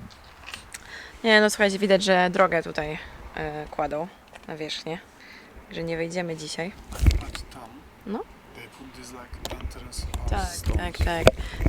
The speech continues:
Speaker 1: Tak, no już widzę, że na przykład, em, ten, te wie-, podjazd nam robią. Pozdro-, widzisz, już jest płytka pod naszym, jest u nas nawet.
Speaker 2: No
Speaker 1: I
Speaker 2: to
Speaker 1: są te słupki
Speaker 2: this is
Speaker 1: elektryczne.
Speaker 2: what I'm saying, no.
Speaker 1: No.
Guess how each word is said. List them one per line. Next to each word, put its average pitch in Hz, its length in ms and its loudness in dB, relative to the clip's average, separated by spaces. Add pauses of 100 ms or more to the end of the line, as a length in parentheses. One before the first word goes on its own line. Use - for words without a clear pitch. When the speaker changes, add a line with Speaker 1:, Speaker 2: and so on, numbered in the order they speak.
Speaker 1:
Tak, 311 300 2
no 220 60 4
już 214 120 2
widzę, 214 200 0
że 208 80 0
na 196 100 2
przykład, - 360 -4
em, 185 240 0 (800)
ten, 170 400 0 (360)
te 175 340 2
wie-, 185 200 2
podjazd 175 460 4
nam 156 200 -4
robią. 170 300 6 (840)
Pozdro-, 190 280 4
widzisz, 202 280 2
już 240 100 0
jest 214 100 0
płytka 226 300 2
pod 185 160 2
naszym, 190 280 2 (380)
jest 330 180 8 (140)
u - 20 12
nas 226 220 6
nawet. 185 300 2 (160)
Speaker 2:
No - 80 -12 (100)
Speaker 1:
I 226 60 2
Speaker 2:
to - 60 2
Speaker 1:
są 247 120 8
te 254 140 8
słupki 262 300 2
Speaker 2:
this 131 80 2
is 196 60 12
Speaker 1:
elektryczne. 175 640 6
Speaker 2:
what 135 140 -8
I'm 127 60 -14
saying, 110 320 -10 (100)
no. 120 100 -12 (240)
Speaker 1:
No. 202 220 4